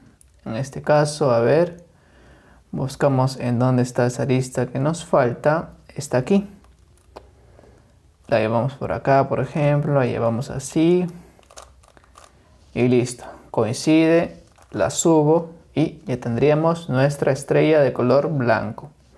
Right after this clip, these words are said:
Con, pues, con sus respectivas aristas en su sitio, ¿no? Muy importante eso. Ahora podemos pasar al segundo paso. El segundo paso, pues, consistiría en colocar las esquinas de nuestra primera capa, ¿no?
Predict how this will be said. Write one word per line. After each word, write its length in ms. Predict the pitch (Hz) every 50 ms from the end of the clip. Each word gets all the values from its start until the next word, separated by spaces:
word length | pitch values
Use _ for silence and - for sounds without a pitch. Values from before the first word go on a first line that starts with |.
| - - - - - - - - - - - - - - _ _ -
Con, 160 | - 147 139
pues, 180 | - 131 123 -
con 140 | - 131
sus 120 | 131 131 123
respectivas 680 | 135 131 - 143 131 - 160 165 170 175 170 - - -
aristas 600 | 117 120 117 139 143 151 151 - 175 175 170 170
en 180 | - 131 143
su 120 | 143 135 131
sitio, 320 | 131 127 117 - 120 113
¿no? 220 | 110 131 160 180 - - - - - - - _ -
Muy 180 | - 127 127
importante 580 | 127 127 139 123 120 123 117 117 110 113 117 92
eso. 240 | 131 - - - - - - _ _ _ _ _ - _ - - - - - - - - - - - - -
Ahora 300 | - 123 143 160 170 165
podemos 360 | - 127 123 127 143 151 151 151
pasar 540 | - 131 - 160 156 170 170 170 - - - _ _ _
al 300 | - 143 165 180 - - -
segundo 560 | - - - 117 117 143 160 175 170 165 165
paso. 320 | - 113 - - - - - - - - - -
El 100 | 156 156
segundo 280 | 190 190 196 196 190 190
paso, 260 | 180 185 185 196 -
pues, 180 | 180 175 170
consistiría 600 | - 147 147 147 - - - 131 135 139 135 135
en 240 | 151 170 180 - -
colocar 400 | - - 113 117 127 127 143 143
las 140 | 147 151 160
esquinas 640 | 139 143 - - 139 131 135 147 185 190 - - - _ _ _ - - - -
de 140 | - 123
nuestra 300 | 120 120 143 - - 131
primera 360 | 123 123 117 117 117 120 120 -
capa, 260 | 170 165 - - 107
¿no? 200 | 113 - -